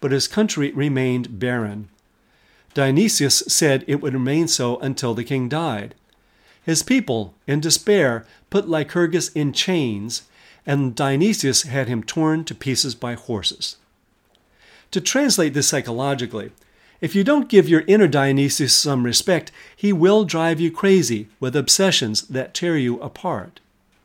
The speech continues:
Think about that the next time your inflated rogue ego wants to crowd out celebration with to-do lists. Compare Lycurgus with Gus, the domineering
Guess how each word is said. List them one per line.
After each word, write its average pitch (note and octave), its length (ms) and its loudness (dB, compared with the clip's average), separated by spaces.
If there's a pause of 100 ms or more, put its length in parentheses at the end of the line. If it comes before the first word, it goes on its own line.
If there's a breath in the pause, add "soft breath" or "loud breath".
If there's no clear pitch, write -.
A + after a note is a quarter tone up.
(600 loud breath)
Think F#3+ 200 2
about C3 320 0
that D#3+ 400 0
the C3 80 0
next B2 300 -2
time B2+ 280 -2
your B2 120 -2
inflated A#2 680 -2
rogue B2 340 -2
ego A#2+ 480 -4 (220 loud breath)
wants C3 240 -2
to C3 100 -4
crowd B2 320 -4
out A2+ 180 -4
celebration B2 760 0
with A#2+ 240 -4 (100)
to-do C3 300 -2
lists. A2 520 -6 (1600 soft breath)
Compare C#4 320 2
Lycurgus F3 880 2
with C#3+ 520 0
Gus, F3 540 0 (460 soft breath)
the D3 80 0
domineering D#3 760 0